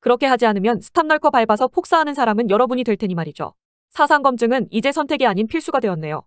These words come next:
정말 소름 돋고 무서운 한국 여자들의 태세 전환에 대해 알아봤습니다. 여러분의 구독과 좋아요 한 번이 은희가 스탑널커 찾는데 커다란 도움이 된답니다.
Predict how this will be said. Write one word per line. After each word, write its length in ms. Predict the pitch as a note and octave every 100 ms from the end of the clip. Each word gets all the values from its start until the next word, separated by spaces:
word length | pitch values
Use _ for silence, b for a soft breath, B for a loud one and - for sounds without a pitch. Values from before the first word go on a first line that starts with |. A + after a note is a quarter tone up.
| _ _ _ -
정말 300 | A3+ A3 B3+
소름 220 | D#4 C#4+
돋고 280 | B3+ - C4+
무서운 360 | F#3 A3+ C#4+ D4
한국 300 | F4 D#4+ D4+
여자들의 340 | C4 A#3 A#3
태세 240 | C#4+ D#4 D4+
전환에 260 | B3 G#3+
대해 180 | F3 F3
알아봤습니다. 600 | E3+ F3+ F3 D#3+ D#3 - _ _ _ _ -
여러분의 360 | A#3 B3 C4 C4+
구독과 340 | C4 D4 C#4+
좋아요 340 | C4 B3 B3
한 180 | B3+ D#4+
번이 260 | D4 C#4 B3
은희가 240 | A3 A#3 B3+
스탑널커 480 | - D#4+ D4 C#4 B3
찾는데 420 | A3 F#3 F3 F#3+
커다란 360 | - D4+ C4+ C4
도움이 260 | B3 A#3 A3
된답니다. 520 | E3+ D#3+ C#3+ C3+